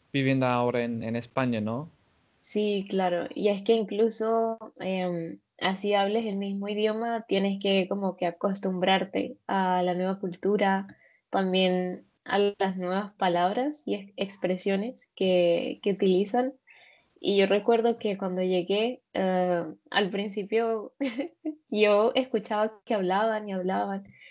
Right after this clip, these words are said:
Speaker 2: pero yo no entendía, hablaban muy rápido. Y, y claro, yo decía, "Pero están hablando español y yo no entiendo". <laughs> Al principio fue, fue así, fue como que, mm, se, me costaba un poco entender porque hablaban muy rápido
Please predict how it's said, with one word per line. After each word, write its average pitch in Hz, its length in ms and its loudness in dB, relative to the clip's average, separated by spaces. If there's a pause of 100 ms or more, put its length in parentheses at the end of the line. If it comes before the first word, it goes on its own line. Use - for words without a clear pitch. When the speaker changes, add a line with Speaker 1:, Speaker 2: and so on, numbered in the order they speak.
(180)
Speaker 2:
pero 208 160 6
yo 196 120 6
no 208 80 4
entendía, 208 680 0 (120)
hablaban 185 420 2
muy 247 200 2
rápido. 214 760 -2 (800)
Y, 196 760 2
y 180 120 -2
claro, 208 280 0
yo 185 180 2
decía, 202 400 0
"Pero 185 320 0
están 220 300 -2
hablando 247 280 2
español 208 560 -2
y 208 100 0
yo 196 100 0
no 220 60 -2
entiendo". 233 640 0
<laughs> 302 320 2 (1000)
Al 240 140 -2
principio 220 640 -2
fue, 226 680 -2
fue 220 120 2
así, 180 500 -4
fue 180 140 0
como 196 320 -4
que, 165 800 -2 (240)
mm, 175 340 2
se, 190 140 2
me 180 320 4
costaba 180 360 0
un 220 80 -6
poco 214 220 -8
entender 196 440 -4
porque 214 240 -8
hablaban 180 360 -2
muy 185 120 -6
rápido 190 500 0